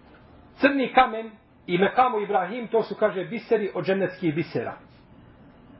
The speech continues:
To su dva džennetska bisera, da uzvišeni, Allah Žešanu kaže, nije njihovo svjetlo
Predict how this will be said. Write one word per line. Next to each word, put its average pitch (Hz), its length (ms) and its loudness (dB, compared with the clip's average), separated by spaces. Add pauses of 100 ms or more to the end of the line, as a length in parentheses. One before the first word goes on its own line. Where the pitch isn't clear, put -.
(600)
To 185 120 4
su 175 120 -4
dva 196 220 8
džennetska 214 400 2
bisera, 262 420 2 (2750)
da 175 140 10
uzvišeni, 285 720 2 (180)
Allah 233 300 6
Žešanu 226 260 -2
kaže, 214 280 4
nije 233 400 2 (640)
njihovo 214 360 6
svjetlo - 680 0